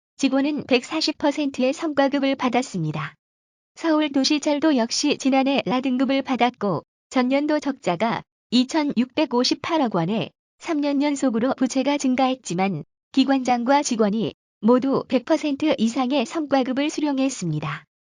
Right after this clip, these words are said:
또한 서울농수산식품공사는 지난해 국민권익위원회의 청렴도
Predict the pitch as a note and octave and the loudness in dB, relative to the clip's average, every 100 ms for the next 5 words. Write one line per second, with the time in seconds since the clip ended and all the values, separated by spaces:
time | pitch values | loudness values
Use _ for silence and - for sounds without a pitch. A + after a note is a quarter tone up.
0 | _ _ _ _ B3+ C4+ D4 - - D#4+ | _ _ _ _ 4 4 2 -4 -2 0
1 | D#4 C4+ C#4 D#4 D4 C4+ B3 E4 - B3 | 2 2 2 0 -2 -4 0 -2 0 -2
2 | A3+ G#3+ G#3+ F#3 B3 - _ _ - C4+ | 0 0 0 -2 -2 -6 _ _ -2 2
3 | C#4+ C#4+ C4+ - C4+ C4+ D4+ D4+ B3+ D#4+ | 2 2 0 2 2 2 0 0 0 0
4 | A3 B3+ C4+ C4 A#3 C#4 - D4 C4 G3 | 0 0 0 -2 0 -2 -4 -4 -2 -2
5 | G#3 F3+ D3+ | -2 -2 -4